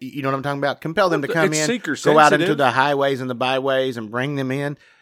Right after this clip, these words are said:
Speaker 1: Um, try to rescue, in Jude, try to rescue some, you know, e-, even by snatching them away from the flames of hell. We've taken that to the extreme and said anything goes in evangelism. And the truth is,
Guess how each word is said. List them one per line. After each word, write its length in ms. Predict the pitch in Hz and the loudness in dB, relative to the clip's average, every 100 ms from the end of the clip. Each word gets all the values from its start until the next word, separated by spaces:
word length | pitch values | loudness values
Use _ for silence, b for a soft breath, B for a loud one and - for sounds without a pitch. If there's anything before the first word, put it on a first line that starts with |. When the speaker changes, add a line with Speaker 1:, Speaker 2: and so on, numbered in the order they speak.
| b _ | b _
Speaker 1:
Um, 480 | 143 139 135 127 107 _ _ - | 0 0 0 -4 -12 _ _ -8
try 160 | 160 | -4
to 80 | 143 | -2
rescue, 440 | 135 143 - 139 127 | -2 -4 -6 -8 -8
in 100 | 123 | -6
Jude, 320 | 127 139 135 | -6 -6 -4
try 140 | 147 | -6
to 80 | 127 | -2
rescue 340 | 131 - 131 | -4 -4 -12
some, 500 | 120 - 131 143 139 | -10 -4 -2 -2 -6
you 80 | 123 | -8
know, 320 | 123 127 120 - | -6 -4 -6 -12
e-, 80 | 90 | -16
even 280 | 135 131 117 | -12 -10 -10
by 80 | 110 | -10
snatching 420 | - 143 - 139 | -8 -8 -8 -8
them 120 | 120 | -6
away 200 | 113 131 | -4 -4
from 120 | 151 | -6
the 60 | 147 | -10
flames 320 | 135 143 135 | -8 -10 -10
of 100 | 120 | -8
hell. 320 | 120 139 135 B B B - | -4 -4 -6 B B B -8
We've 200 | 202 - | -6 -2
taken 340 | 202 185 147 | -2 0 -2
that 160 | 135 127 | -2 -6
to 80 | 143 | -8
the 120 | 117 | -10
extreme 520 | - - 190 160 127 | -10 -8 -6 -6 -6
and 100 | 113 | -8
said 240 | - 127 113 | -6 -6 -4
anything 480 | 151 175 160 139 | -6 -8 -8 -8
goes 520 | 120 135 127 104 101 - | -4 -2 -2 -4 -10 -14
in 100 | 123 | -10
evangelism. 600 | 117 143 151 98 90 107 - | -8 -8 -10 -12 -16 -20 -16
And 120 | 110 | -16
the 40 | |
truth 280 | - 170 180 | -8 -10 -6
is, 260 | 104 101 | -8 -8